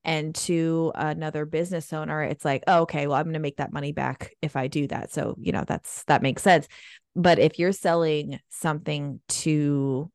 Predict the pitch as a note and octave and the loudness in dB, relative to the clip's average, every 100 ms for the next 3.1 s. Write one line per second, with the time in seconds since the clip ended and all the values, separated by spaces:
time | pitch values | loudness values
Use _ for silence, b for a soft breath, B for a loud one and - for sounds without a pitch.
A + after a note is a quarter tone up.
0 | - D#3 D3 C#3 - F#3 F3+ D#3+ D#3 E3+ | -8 -6 -6 -6 4 6 6 6 4 0
1 | _ _ _ _ _ _ _ _ _ - | _ _ _ _ _ _ _ _ _ -4
2 | D#3+ D#3+ F3+ A3+ G3 E3 D#3 D#3 F3 G#3 | -2 0 2 2 2 0 -2 -2 -2 0
3 | C#4 | -2